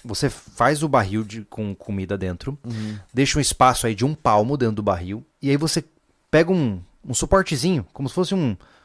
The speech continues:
Speaker 1: um tripézinho, e nesse tripézinho você acende o algodão e
Speaker 2: Que que eu
Speaker 1: fecha.
Speaker 2: falei?
Speaker 1: Então, mas a questão
Speaker 2: Uma
Speaker 1: é
Speaker 2: lamparina.
Speaker 1: Isso, mas fazer de uma forma que sempre que você for usar, você faz essa
Speaker 2: Ah, legal.
Speaker 1: Entendeu?
Speaker 2: Bacana. Então, se tu fizer isso, cara, fecha tudo e rapidamente passa uma, uma cera em volta,
Speaker 1: Já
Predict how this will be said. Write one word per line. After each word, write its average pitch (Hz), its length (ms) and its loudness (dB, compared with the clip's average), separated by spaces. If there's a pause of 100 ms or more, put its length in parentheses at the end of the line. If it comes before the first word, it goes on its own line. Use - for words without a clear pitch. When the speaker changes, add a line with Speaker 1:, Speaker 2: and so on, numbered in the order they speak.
(140)
Speaker 1:
um 135 100 -2
tripézinho, 123 640 2 (140)
e 160 40 0
nesse 196 200 6
tripézinho 180 480 4
você 160 200 -2
acende 175 360 0
o 185 40 4
algodão 156 360 2
e 208 60 -8
Speaker 2:
Que 220 80 -6
que - 40 -4
eu 185 40 -10 (100)
Speaker 1:
fecha. 175 100 2
Speaker 2:
falei? 208 240 0 (320)
Speaker 1:
Então, 233 220 8
mas 156 160 8
a 147 120 4
questão 160 220 6
Speaker 2:
Uma 190 60 10
Speaker 1:
é - 20 10
Speaker 2:
lamparina. 196 640 8 (220)
Speaker 1:
Isso, 190 220 2
mas 147 180 6
fazer 170 500 6
de 135 140 0
uma 165 140 4
forma 190 340 6
que 156 340 -6
sempre 220 480 0
que 202 120 -8
você 170 240 2
for 151 180 4
usar, 139 300 6
você 180 240 0
faz 185 340 4
essa 190 460 2
Speaker 2:
Ah, 160 240 6
legal. 156 420 4
Speaker 1:
Entendeu? 143 360 6
Speaker 2:
Bacana. 127 120 0 (300)
Então, 170 260 0
se - 60 -6
tu - 60 -10
fizer 214 280 2
isso, 185 240 -2
cara, 107 300 -2 (580)
fecha 165 240 -2
tudo 127 400 -4
e 117 40 -6
rapidamente 135 600 -2
passa - 280 -2
uma, 107 180 -6
uma 98 160 -8
cera 120 280 -6
em 110 60 -6
volta, 110 640 2
Speaker 1:
Já 98 260 -2